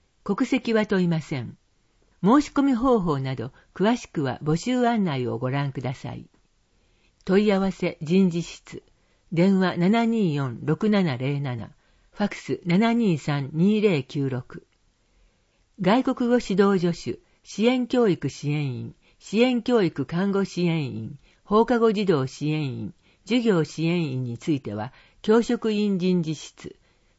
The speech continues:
電話七二四六九九七。ファックス七二四六零一零。統計調査員。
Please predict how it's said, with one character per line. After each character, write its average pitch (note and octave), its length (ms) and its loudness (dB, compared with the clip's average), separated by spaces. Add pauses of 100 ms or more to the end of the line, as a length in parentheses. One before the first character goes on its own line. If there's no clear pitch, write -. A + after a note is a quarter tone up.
電 F3 260 2
話 E3 200 0
七 G#3 280 2
二 G#3+ 300 0
四 B2+ 240 -6
六 D3+ 260 -2
九 F#3 280 -2
九 C3 240 -4
七。 C3 360 -8 (360)
フ - 100 -4
ァ G3+ 40 0
ッ - 20 -
ク F#3 80 -6
ス - 180 -6
七 G3 300 2
二 G3+ 320 0
四 C3+ 300 -6
六 E3 280 0
零 G3 260 2
一 C3 280 -8
零。 C3 320 -8 (1400)
統 B3 240 4
計 B3 240 2
調 A3+ 240 2
査 F#3+ 200 -2
員。 B2 280 -6